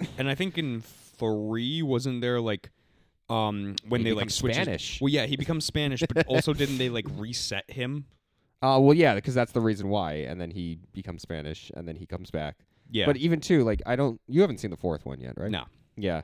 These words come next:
Speaker 1: Well, it's like, I like it in the fourth one too, because, like, it gets to that point where it's like, he becomes basically, like, the leader. Like, he's so willing to be there for everybody,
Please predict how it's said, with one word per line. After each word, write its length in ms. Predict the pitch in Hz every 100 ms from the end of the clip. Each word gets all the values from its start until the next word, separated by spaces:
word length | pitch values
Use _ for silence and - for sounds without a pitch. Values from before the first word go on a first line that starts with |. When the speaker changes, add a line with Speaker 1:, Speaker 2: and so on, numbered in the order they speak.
| -
Speaker 1:
Well, 120 | 131
it's 100 | 147
like, 160 | 175 139
I 100 | 165
like 220 | 185 202
it 80 | 170
in 80 | 151
the 80 | 139
fourth 280 | 180 180
one 140 | 151 127
too, 220 | - 151
because, 280 | 113 110 98
like, 200 | 104 101 - - -
it 160 | 127 135
gets 240 | 147 -
to 120 | -
that 240 | 123 113 -
point 300 | - 240 143
where 100 | 117
it's 120 | 110
like, 160 | 117 -
he 120 | 175
becomes 380 | 196 - 165 135
basically, 460 | 135 123 131 123
like, 180 | 107 104
the 100 | -
leader. 380 | 92 90 78 76
Like, 160 | 67 -
he's 180 | 110
so 200 | - -
willing 580 | 120 101 90 92 110 117
to 80 | 107
be 200 | 87 87
there 160 | 95 95
for 220 | - 101
everybody, 640 | - 85 107 107 120 139